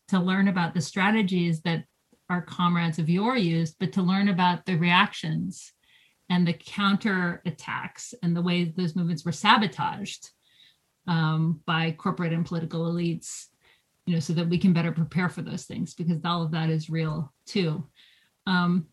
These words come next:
but I see, I definitely see, um, that we've invented some wheels and we're kind of holding it together, <laughs> you know, and I think this is why I take, you know,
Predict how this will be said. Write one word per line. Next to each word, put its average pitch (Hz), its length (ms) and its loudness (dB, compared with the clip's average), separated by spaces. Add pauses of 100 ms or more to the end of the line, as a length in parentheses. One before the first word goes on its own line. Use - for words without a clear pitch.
(140)
but 320 100 4
I 403 120 6
see, 339 460 2 (100)
I 269 120 2
definitely 285 720 0
see, 196 640 2 (960)
um, 180 500 4 (1040)
that 202 140 2
we've 202 180 6
invented 208 360 6
some 202 180 6
wheels 196 300 2
and 196 100 2
we're 185 80 -2
kind 214 160 2
of 175 60 6
holding 202 320 2
it 180 100 -2
together, 165 540 2 (240)
<laughs> 523 240 -2
you 302 140 10
know, 208 240 10
and 247 100 4
I 208 80 6
think 233 240 2
this 240 160 0
is 220 220 -2
why 190 460 2 (380)
I 208 120 6
take, 214 500 2 (640)
you 190 160 2
know, 170 220 0